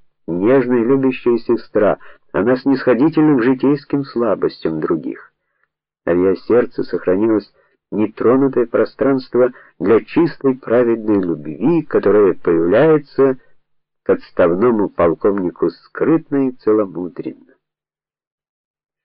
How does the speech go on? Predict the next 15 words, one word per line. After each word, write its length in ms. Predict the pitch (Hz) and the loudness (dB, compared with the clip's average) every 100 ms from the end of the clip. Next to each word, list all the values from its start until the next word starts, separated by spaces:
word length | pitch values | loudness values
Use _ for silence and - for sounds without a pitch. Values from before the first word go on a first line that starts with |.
| - | -4
Фима 640 | 117 131 120 120 110 - _ _ | 0 2 2 2 0 -2 _ _
талантливое, 920 | 92 82 85 131 151 139 107 87 80 71 | -2 0 0 0 -2 -2 -2 0 0 -2
привлекательное 1000 | - 107 95 87 127 156 156 147 135 131 | -2 -2 0 0 0 0 -2 -2 -2 -2
существо 800 | - 120 - 104 - 104 101 | -4 -6 -4 -6 -4 0 0
во 180 | 78 101 | 2 0
всём, 500 | - - 78 71 69 | -2 -4 -4 -2 -2
даже 360 | 80 147 139 139 | 0 2 2 0
в 160 | - - | -2 -2
поберушничестве. 1200 | 107 107 113 110 95 - 64 - - - _ _ _ _ _ _ _ _ _ _ _ _ - | 0 2 2 2 0 -6 -16 -16 -18 -20 _ _ _ _ _ _ _ _ _ _ _ _ -4
За 140 | 98 | 0
этими 300 | 143 160 151 | 2 2 0
качествами 800 | 139 185 185 - - - - - _ _ _ _ _ _ _ - | 2 0 0 -4 -8 -16 -16 -18 _ _ _ _ _ _ _ -2
проглядывает 640 | 104 123 180 175 170 160 | 0 2 2 4 2 2
уникальный 540 | 151 139 165 165 156 | 0 2 0 0 0
талант 640 | 143 127 113 135 151 143 | 0 0 2 0 -2 -4